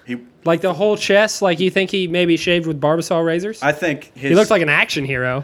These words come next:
Speaker 2: Like
Speaker 1: I, I think his body, I think his, his whatever body hair he had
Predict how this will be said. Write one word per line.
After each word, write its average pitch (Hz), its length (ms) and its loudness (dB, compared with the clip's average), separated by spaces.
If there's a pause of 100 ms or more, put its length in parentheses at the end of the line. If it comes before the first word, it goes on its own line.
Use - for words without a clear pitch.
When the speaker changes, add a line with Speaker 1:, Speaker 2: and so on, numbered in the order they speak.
(120)
Speaker 2:
Like 147 240 2
Speaker 1:
I, 147 80 4
I - 20 0
think 175 240 -2
his 139 200 -4
body, 147 640 0
I 156 120 2
think 180 200 -4
his, 147 240 -4
his 135 300 -6
whatever 147 360 -2
body 135 360 -2
hair 120 160 -6
he 113 100 -8
had 110 500 -8